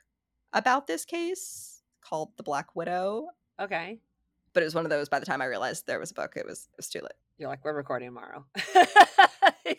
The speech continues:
Speaker 2: Yeah.
Speaker 1: like, "I don't have time to read a book on this." So,
Speaker 2: Yeah.
Speaker 1: but maybe I'll check that out later and I'll, I'll do a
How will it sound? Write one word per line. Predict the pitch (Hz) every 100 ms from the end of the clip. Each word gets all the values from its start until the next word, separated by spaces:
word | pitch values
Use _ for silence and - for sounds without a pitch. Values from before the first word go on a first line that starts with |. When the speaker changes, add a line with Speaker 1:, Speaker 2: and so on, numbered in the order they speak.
| -
Speaker 2:
Yeah. |
Speaker 1:
like, | 160 165
"I | 165
don't |
have | 170
time | - 156 151
to |
read | 156 131
a |
book | -
on | 107
this." | 82 - - -
So, | - 160 135 131 - _
Speaker 2:
Yeah. | - 156 - - _
Speaker 1:
but | 170
maybe | 170
I'll | 160
check | 170 170
that | 160
out | 151
later | - 135
and | 98 92
I'll, | 82 117 180 - -
I'll |
do | -
a | -